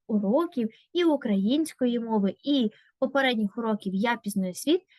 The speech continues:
як же ж ми робимо фонетичний розбір слова. Перше слово зробимо з вами фонетичний розбір разом,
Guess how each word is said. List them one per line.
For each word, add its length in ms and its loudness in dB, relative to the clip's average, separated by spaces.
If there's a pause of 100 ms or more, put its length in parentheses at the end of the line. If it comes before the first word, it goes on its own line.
(180)
як 320 2
же 100 2
ж 100 -6
ми 200 2 (260)
робимо 600 0 (160)
фонетичний 720 0
розбір 500 0 (220)
слова. 580 -2 (960)
Перше 360 2
слово 540 4
зробимо 480 4
з 40 2
вами 280 2
фонетичний 600 -2
розбір 360 -2
разом, 480 -4